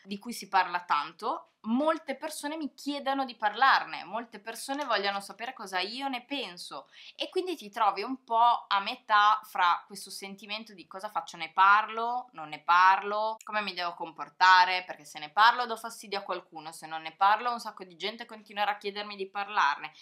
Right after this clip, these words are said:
Quindi a un certo punto, se il libro interessa per un qualche motivo, io non ci vedo nessun problema a esplorare quantomeno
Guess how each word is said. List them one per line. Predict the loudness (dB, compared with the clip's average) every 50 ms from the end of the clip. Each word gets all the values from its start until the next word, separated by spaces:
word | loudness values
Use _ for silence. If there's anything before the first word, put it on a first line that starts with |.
| -20 -20 _ _ _ _ -6
Quindi | -6 -6 -6 -6 -10 -6 -2
a | -2 -2
un | -2 -2
certo | -4 -4 -4 -4 -8 -12 -12
punto, | -12 -14 -14 -14 -14 -18 -18 -16
se | -16 -12 -6 -6 -6 -6 -6
il | -10 -16 -16
libro | -16 -14 -14 -14 -14 -14 -14
interessa | -16 -14 -8 -4 0 2 2 2 2 -2 -8 -14 -16 -14
per | -16 -16
un | -16 -8 -2
qualche | 0 0 0 -2 -6 -12
motivo, | -16 -16 -16 _ -20 -20 -20 -20 -20 -20
io | _ -18 -18 -18 -18 _ _
non | -18 -18 -16
ci | -16 -16 -16
vedo | -16 -16 -16
nessun | -16 -18 -18 -20 _ -20 -20 -20
problema | _ -18 -18 -14 -12 -10 -10 -8 -8 -10 -8 -4
a | -2 0 0 0 -2
esplorare | -6 -10 -12 -12 -14 -18 _ -2 0 0 2 2 2 2 4 6 6 8 8 6 4 2 -2 -6
quantomeno | -6 -6 -6 -6 -8 -12 -12 -10 -10 -10 -10 -10 -8 -8 -10 -10 -12